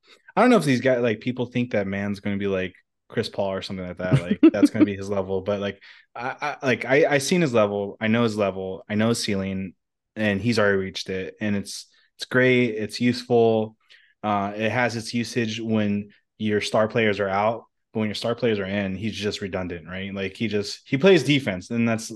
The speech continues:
Speaker 1: that's it, right? Uh,
Speaker 2: Mm-hmm.
Speaker 1: because he's not gonna be, he's not gonna be taking up shots. He's gonna be hesitating most of the time. And then you just look to Kawhi and P G. Um, but
Speaker 2: Yeah,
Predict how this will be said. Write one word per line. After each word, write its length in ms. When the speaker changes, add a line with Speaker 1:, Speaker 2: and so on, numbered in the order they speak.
Speaker 1:
that's 240
it, 100
right? 260
Uh, 360
Speaker 2:
Mm-hmm. 120
Speaker 1:
because 280
he's 120
not 140
gonna 120
be, 140
he's 160
not 60
gonna 100
be 60
taking 220
up 100
shots. 340
He's 140
gonna 80
be 80
hesitating 420
most 180
of 80
the 60
time. 240
And 160
then 760
you 180
just 340
look 200
to 340
Kawhi 320
and 80
P 140
G. 360
Um, 760
but 260
Speaker 2:
Yeah, 160